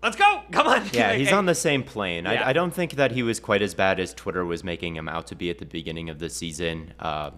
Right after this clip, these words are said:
Speaker 2: he does have five and a half sacks.
Speaker 1: Was he
Speaker 2: Uh,
Speaker 1: getting a lot of flack on Twitter? I,
Speaker 2: he was getting
Speaker 1: I
Speaker 2: a ton of flack
Speaker 1: Yeah.
Speaker 2: on Twitter. He, everyone was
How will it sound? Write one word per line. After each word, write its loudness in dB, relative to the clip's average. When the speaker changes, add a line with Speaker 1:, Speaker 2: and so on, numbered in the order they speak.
Speaker 2:
he -4
does -2
have 0
five 2
and -6
a -6
half -6
sacks. -6
Speaker 1:
Was -6
he 0
Speaker 2:
Uh, -2
Speaker 1:
getting 2
a -2
lot 2
of -2
flack -2
on -8
Twitter? -8
I, -4
Speaker 2:
he 4
was 4
getting 4
Speaker 1:
I 4
Speaker 2:
a -2
ton 4
of -6
flack 0
Speaker 1:
Yeah. 0
Speaker 2:
on -4
Twitter. -6
He, -4
everyone -4
was -8